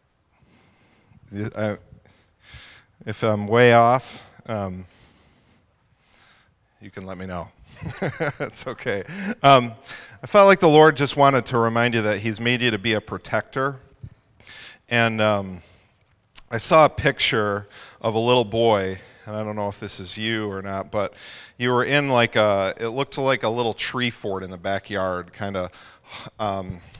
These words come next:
curled up. And, uh, the, initially I thought it was like a tree fort, and then on the outside of it I saw, like, the word doghouse. And, uh, and, and I, I saw Jesus inside of it with you.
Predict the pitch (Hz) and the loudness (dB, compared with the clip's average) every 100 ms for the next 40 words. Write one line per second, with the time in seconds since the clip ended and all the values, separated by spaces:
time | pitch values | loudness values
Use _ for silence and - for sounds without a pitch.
0 | _ - 127 117 107 104 - - - - | _ -2 0 2 4 2 2 -10 -20 -20
1 | - - 113 110 110 107 104 101 101 - | -14 -4 -2 0 2 2 2 0 -6 -20
2 | - - _ 98 104 120 120 117 113 110 | -20 -20 _ -10 0 2 4 4 2 0
3 | - - - - - - 127 147 160 131 | -4 -16 -18 -20 -14 -4 0 0 4 4
4 | 120 135 127 123 110 120 113 104 - 131 | 4 6 6 4 2 0 0 -6 -2 -2
5 | 123 135 123 117 107 110 127 123 120 117 | -2 2 4 4 0 0 2 2 2 0
6 | 120 120 - 135 127 113 101 127 120 110 | 0 -2 2 2 4 2 2 0 0 0
7 | - 110 101 87 104 113 107 104 92 90 | -2 -4 -4 -4 0 0 0 -2 -4 -6
8 | - - - - - - 113 113 113 107 | -12 -14 -16 -20 -20 -10 -2 -2 0 2
9 | 104 101 98 - - - - _ 123 123 | 2 2 -2 -10 -20 -20 -20 _ -4 -4
10 | 117 76 - 127 123 123 123 - - - | -6 -14 -6 0 2 2 0 -8 -18 -2
11 | 123 135 160 156 123 143 151 135 120 - | 0 2 4 4 4 0 2 2 0 0
12 | 123 117 - 123 117 113 98 95 95 104 | -8 -8 -2 2 4 2 -2 -6 -6 -8
13 | 98 95 80 | -8 -10 -12